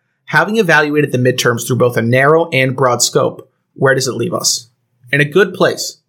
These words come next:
because the red wave of authoritarianism did not manifest. But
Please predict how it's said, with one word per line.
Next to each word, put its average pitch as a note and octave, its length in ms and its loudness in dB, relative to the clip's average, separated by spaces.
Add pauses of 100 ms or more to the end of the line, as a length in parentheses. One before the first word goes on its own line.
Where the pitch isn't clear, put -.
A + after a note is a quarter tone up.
because C#3 240 -2
the C#3+ 80 2
red C#3 260 2
wave E3+ 240 2
of C#3 60 -4
authoritarianism C3 960 0
did C3+ 180 2
not C3 240 0
manifest. - 680 -4 (680)
But F3+ 420 0